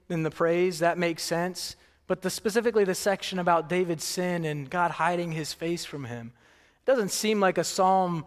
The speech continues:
or a song that you would sing at the dedication of the temple or of the house, at least in my opinion. So I had to ask, why in the world is that the occasion for this specific psalm being written and sung?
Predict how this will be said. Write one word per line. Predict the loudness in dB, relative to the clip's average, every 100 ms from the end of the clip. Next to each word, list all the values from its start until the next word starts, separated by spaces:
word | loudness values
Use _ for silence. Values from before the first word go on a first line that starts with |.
| -10 -2
or | 0
a | 0
song | 2 4 4
that | 0
you | 0
would | -2
sing | -2 -2 -2
at | -2
the | 0
dedication | 0 -2 -4 -4 -2 -4 -8 -8 -8 -6
of | -6 -6 -10 -18 _ _ _ _ _
the | -12
temple | -6 -6 -6 -8
or | -8
of | -8 -8
the | -6
house, | -6 -6 -10 -12
at | -6
least | -4 -4 -8
in | -6
my | -4
opinion. | -4 -8 -12 -12 -16 -20 _ _ _ _ _ _
So | -2 2
I | 4
had | 4
to | 4
ask, | 6 4 0 0
why | 4 4
in | 4
the | 2
world | 2 4 4 4
is | 0 2
that | 2 2
the | 0
occasion | -2 0 0 0 -2 -4 -4
for | -2
this | 0 0
specific | -2 -2 0 0 -2 -2
psalm | 0 2 2 0 -2
being | -2 -2
written | -2 -4 -8 -12 -12
and | -10
sung? | -8 -8 -8 -12